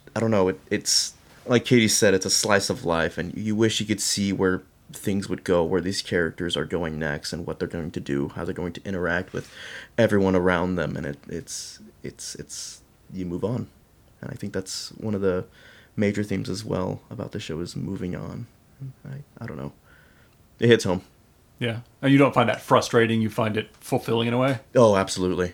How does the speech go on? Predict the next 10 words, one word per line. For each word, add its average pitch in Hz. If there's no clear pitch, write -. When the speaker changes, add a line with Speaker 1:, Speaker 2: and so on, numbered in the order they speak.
Speaker 1:
No, 90
it's, -
it's -
definitely 101
a 87
positive -
of 78
the 82
show 82
and 67